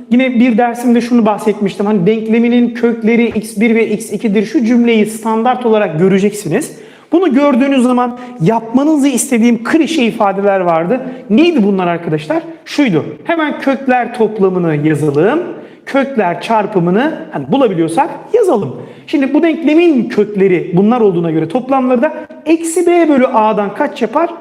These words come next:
Bir bölü üç yapar. Kökler toplamı bu. Kökler çarpımı neydi? C bölü a'ydı. Yani c bölü a.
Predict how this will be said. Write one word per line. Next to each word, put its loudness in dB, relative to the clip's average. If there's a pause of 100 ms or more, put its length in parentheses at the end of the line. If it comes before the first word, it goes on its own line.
(160)
Bir 2
bölü 4
üç 0
yapar. -6
Kökler -2
toplamı 0
bu. -2 (300)
Kökler -2
çarpımı 0
neydi? 0 (180)
C 2
bölü 2
a'ydı. -2 (280)
Yani -2 (340)
c 0
bölü 0
a. 0